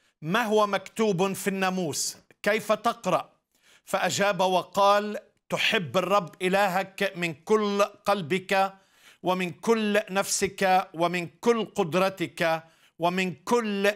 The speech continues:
فكرك، وقريبك مثل نفسك.' فقال له: 'بالصواب أجبت،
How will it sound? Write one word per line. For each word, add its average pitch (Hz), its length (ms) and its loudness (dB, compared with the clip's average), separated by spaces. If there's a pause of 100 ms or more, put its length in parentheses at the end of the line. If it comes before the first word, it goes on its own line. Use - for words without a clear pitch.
فكرك، 165 720 -4 (360)
وقريبك 185 880 0 (420)
مثل 190 360 -4 (360)
نفسك.' 180 680 -4 (720)
فقال 214 760 2 (100)
له: 175 540 -2
'بالصواب 185 1160 0
أجبت، 175 380 -2